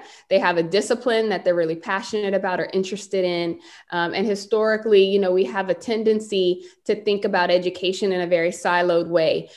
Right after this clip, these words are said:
We organize students at, by colleges and by departments and programs, and we focus their curriculum in a very specific area.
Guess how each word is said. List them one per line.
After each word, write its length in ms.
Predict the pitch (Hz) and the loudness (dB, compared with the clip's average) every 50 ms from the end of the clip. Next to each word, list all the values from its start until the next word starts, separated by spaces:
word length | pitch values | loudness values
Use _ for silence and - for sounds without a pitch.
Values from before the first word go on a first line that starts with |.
| - _ 185 | -10 _ -2
We 100 | 202 180 | 0 4
organize 580 | - 190 190 196 202 208 202 190 185 196 190 | 6 8 8 8 6 4 2 2 2 0 -2
students 460 | - - 208 196 196 196 190 190 190 | -4 -2 0 2 2 2 2 2 4
at, 180 | 196 175 - - | 2 2 2 2
by 160 | 165 165 139 | 0 0 0
colleges 760 | - - - 311 349 349 294 294 285 302 269 269 277 277 269 262 | 0 0 2 4 6 6 6 6 4 4 4 6 6 6 6 4
and 160 | 214 180 175 | 0 0 0
by 140 | 214 - 254 | 2 0 0
departments 720 | 165 165 - - 302 247 247 247 247 247 240 233 233 233 - | 0 -2 -2 -2 0 0 0 0 0 -2 -2 -2 -2 -2 -4
and 160 | 165 170 - | -4 -2 -2
programs, 680 | 262 240 233 233 240 240 226 220 214 220 220 202 214 | -2 -2 0 0 0 2 2 2 0 0 -2 -2 -2
and 120 | 196 185 | -2 0
we 80 | 175 180 | -2 -2
focus 400 | 185 - 202 208 208 226 220 220 | -2 -4 -4 -2 0 0 0 2
their 140 | - 185 180 | 0 -2 -2
curriculum 680 | 180 - 180 170 214 226 226 240 233 233 226 220 208 | -2 -2 -2 -2 -2 -2 0 0 0 2 0 0 0
in 80 | 185 175 | -2 0
a 60 | 170 | 0
very 260 | 185 170 170 175 180 | 0 0 0 -2 -4
specific 580 | - - 175 170 - - 180 180 160 160 160 185 | -4 -6 -8 -4 -2 -2 -2 0 -2 -4 -2 0
area. 580 | 190 202 202 208 202 208 208 202 202 202 202 | 0 2 2 2 2 2 2 0 -2 -4 -8